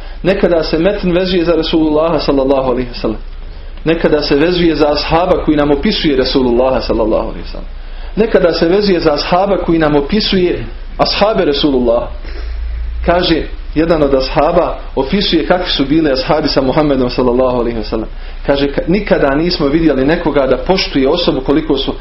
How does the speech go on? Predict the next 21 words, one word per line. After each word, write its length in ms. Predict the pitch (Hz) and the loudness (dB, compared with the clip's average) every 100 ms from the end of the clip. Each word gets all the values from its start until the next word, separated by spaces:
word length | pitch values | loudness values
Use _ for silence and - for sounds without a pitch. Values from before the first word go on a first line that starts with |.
| - - | -12 -6
ashabi 500 | 120 - 156 170 160 | -6 -2 0 0 2
Rasulullaha 640 | 131 - 131 123 139 151 | 0 -2 -2 2 2 0
poštovali 480 | 135 139 - 117 117 | 0 -2 -2 -2 -2
Muhammeda 400 | 113 135 120 98 | -4 -4 -4 -4
sallallahu 420 | - 107 104 76 | -6 -6 -6 -6
alejhi 140 | 69 - | -8 -10
ve 80 | - | -12
sellem. 180 | - - - - - - - - - - - | -10 -10 -10 -10 -10 -10 -10 -12 -10 -10 -6
I 120 | 135 | 0
oni 140 | 185 196 | 2 2
su 180 | - | 0
to 100 | - | 0
tako, 300 | 147 160 175 147 - - - - - - - | 2 2 2 0 0 -8 -8 -10 -10 -12 0
to 160 | 220 | 2
je 80 | 185 | 2
škola 340 | - 175 165 | 2 2 2
Muhammeda 440 | 139 139 147 131 117 | 2 2 2 2 2
sallallahu 500 | - 117 117 117 110 | 2 2 2 2 2
alejhi 160 | - | 0
ve 60 | - | 0
sellem. 180 | 113 | 2